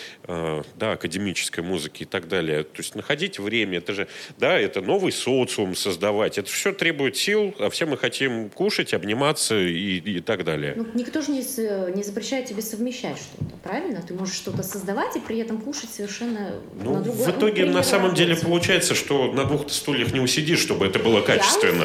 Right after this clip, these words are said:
Speaker 2: Я, я например, сижу, я работаю с девчонками, то есть мы созда-, я занимаюсь с ними тем, чем я хочу, моя душа, и я з-, и я работаю также на всяких корпоративах,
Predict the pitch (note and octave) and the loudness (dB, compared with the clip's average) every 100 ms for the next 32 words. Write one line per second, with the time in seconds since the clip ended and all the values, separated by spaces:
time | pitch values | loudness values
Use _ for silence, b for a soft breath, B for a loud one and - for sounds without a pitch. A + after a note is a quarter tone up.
0 | A#2+ G#3 G4+ E4+ C#4 B3+ - A3 F#3 E3 | 4 2 0 -2 -2 -2 -2 -2 -2 0
1 | G3 A#3 A3 G#3 F3+ F3 - F3+ F3+ - | -2 -2 -2 -4 -6 -10 -10 -10 -8 -4
2 | G3+ - A4 A4 F#4 - A#3+ A3+ G#3 F#3+ | -4 -2 -4 -4 -6 -4 -6 -6 -8 -6
3 | F3+ F#3+ F#3 F3 F3 G3 A3 F#3+ F#3 - | -4 -2 0 -2 -2 -2 -2 -2 -4 -4
4 | G3 F#3 F3+ F#3 F3 F3+ E3 E3 D#3+ D#3+ | -4 -4 -6 -4 -4 -6 -6 -6 -8 -12
5 | - B3 F#4 A#3 E3+ E3+ - D#4+ A#3+ A#3 | -10 -6 -6 -6 -6 -8 -6 -4 -4 -6
6 | - B B B F#3 F3+ B3 B3+ - E3+ | -8 B B B -4 -2 -2 -4 -4 -6
7 | G3+ A3+ F#3+ F#3+ F#3+ E3+ D#3+ - - - | -6 -6 -6 -8 -6 -8 -10 -12 -14 -12
8 | - F3 - F#3+ - D#4 | -10 -10 -8 -8 -6 -6